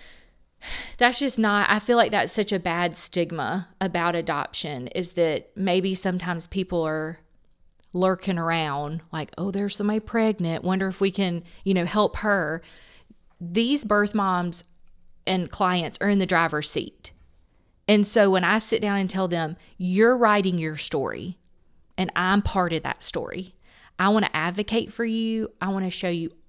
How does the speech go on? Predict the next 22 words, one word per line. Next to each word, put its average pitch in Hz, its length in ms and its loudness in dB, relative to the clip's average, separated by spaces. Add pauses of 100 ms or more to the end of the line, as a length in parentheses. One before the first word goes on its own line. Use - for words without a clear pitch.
(100)
all 180 280 0
of 202 120 -2
your 233 180 0
options." 165 640 -6
We 240 140 0
talk 339 240 2
about - 240 -2
parenting. 165 600 -10 (760)
This 233 180 0
is 247 140 -4
not 233 440 4 (480)
parenting 208 680 2
or 170 120 0
adoption. - 680 -4 (260)
Obviously, 208 640 2
we 185 220 0
want 180 400 -2
to 185 100 -8
stray 165 380 -4
them 156 360 -4
from 151 480 -6
abortion, 190 800 -2